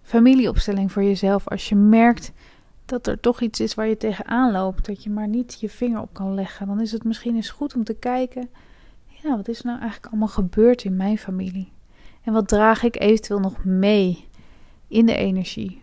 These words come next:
van mijn familie? Dat kan heel veel bevrijding geven. Ik hoop dat deze podcast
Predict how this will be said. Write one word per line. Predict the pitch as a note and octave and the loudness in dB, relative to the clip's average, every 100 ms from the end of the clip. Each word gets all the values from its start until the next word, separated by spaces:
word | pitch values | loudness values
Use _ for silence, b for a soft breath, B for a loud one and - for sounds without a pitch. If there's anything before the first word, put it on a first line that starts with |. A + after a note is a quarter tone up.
| - | -10
van | G3 | -6
mijn | F#3 F#3+ | -4 -4
familie? | F#3+ G3 F#3+ F#3+ F#3+ F#3 - | -4 -6 -6 -6 -8 -12 -16
Dat | - - | -14 -8
kan | G#3+ G3+ | -2 2
heel | G3 | 2
veel | G3 G3+ | 0 -6
bevrijding | G3 G3 - - G3 F#3+ | -8 -8 -12 -12 -10 -10
geven. | - - F#3 - - _ _ - _ _ _ _ | -10 -10 -10 -12 -16 _ _ -20 _ _ _ _
Ik | - | -10
hoop | - B3 | 0 2
dat | A#3+ G#3+ | 2 4
deze | A3 A3 G#3+ | 6 6 2
podcast | A3 G#3+ A3 G#3 - | -4 -4 -4 -6 -10